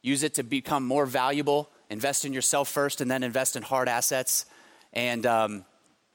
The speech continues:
what's gonna be your legacy, guys? We got the pen in there. Like, you're writing your own legacy. You're writing your own story. And keep an eye on that clock. And I wanted to share with you guys my journey because I wanted, I know that we had some questions about people that are like, "Oh, ten million dollars, it's, you know,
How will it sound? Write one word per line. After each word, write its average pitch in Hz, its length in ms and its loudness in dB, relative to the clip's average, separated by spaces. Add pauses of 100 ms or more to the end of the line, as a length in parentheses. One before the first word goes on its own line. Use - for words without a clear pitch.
(760)
what's 139 180 0
gonna 160 160 0
be 143 100 0
your 139 140 4
legacy, 123 380 0
guys? 110 240 0
We 113 80 -8
got 127 160 0
the - 60 -10
pen 135 260 -4
in 123 80 -4
there. 123 240 0
Like, 110 180 0
you're 131 140 -4
writing 135 340 0
your 127 100 -2
own 127 140 0
legacy. 127 360 0
You're 117 120 -2
writing 117 260 0
your 120 120 -4
own 117 100 -6
story. 127 380 -2 (240)
And 104 100 -12
keep - 180 -4
an 131 60 2
eye 123 160 2
on 113 80 -2
that 107 160 -2
clock. - 380 -2 (480)
And 120 80 -2
I 123 40 0
wanted 151 260 0
to 131 60 -4
share 156 180 2
with 135 140 0
you 127 40 -2
guys 127 220 2
my 127 140 0
journey 135 320 -2
because 113 260 -4
I 113 60 2
wanted, 117 340 0 (320)
I 110 80 -2
know 131 240 2
that 127 160 0
we 120 120 -2
had 131 140 0
some 101 140 -4
questions 127 400 -4
about 113 200 -2
people 127 300 -4
that 104 120 0
are 98 100 2
like, 95 260 -2 (360)
"Oh, 104 80 -8
ten 123 240 -4
million 135 240 -2
dollars, 117 340 0
it's, - 340 -6
you 110 60 -16
know, 95 200 -8